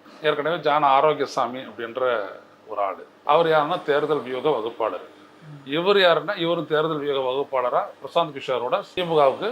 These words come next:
செயல்பட்டவர். ரெண்டாயிரத்தி இருபத்தி ஒண்ணு சட்டப்பேரவை தேர்தல்ல ப-, பண்ணவர். அதுக்கப்புறம் அங்க வந்துட்டு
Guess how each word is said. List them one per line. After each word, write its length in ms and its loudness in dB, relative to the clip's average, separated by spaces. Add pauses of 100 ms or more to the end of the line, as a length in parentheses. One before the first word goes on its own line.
செயல்பட்டவர். 600 2
ரெண்டாயிரத்தி 560 -2 (240)
இருபத்தி 320 -4
ஒண்ணு 240 -6 (640)
சட்டப்பேரவை 540 2
தேர்தல்ல 360 -4 (100)
ப-, 300 -4 (100)
பண்ணவர். 360 -12 (800)
அதுக்கப்புறம் 440 2
அங்க 200 0
வந்துட்டு 260 -6